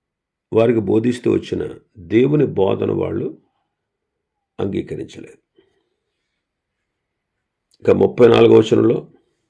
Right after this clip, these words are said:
దేవుని మందిరాన్ని వారు అపవిత్రపరిచారు, హేయమైన వాటిని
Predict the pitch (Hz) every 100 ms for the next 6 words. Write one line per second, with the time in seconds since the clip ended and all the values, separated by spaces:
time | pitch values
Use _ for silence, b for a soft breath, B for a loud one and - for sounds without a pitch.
0 | _ _ 85 82 127 165 185 147 131 147
1 | 160 147 143 147 123 98 117 127 127 98
2 | 78 - - - _ _ _ _ _ _
3 | _ _ _ _ _ _ _ _ _ _
4 | _ - 135 160 170 147 135 120 110 120
5 | 165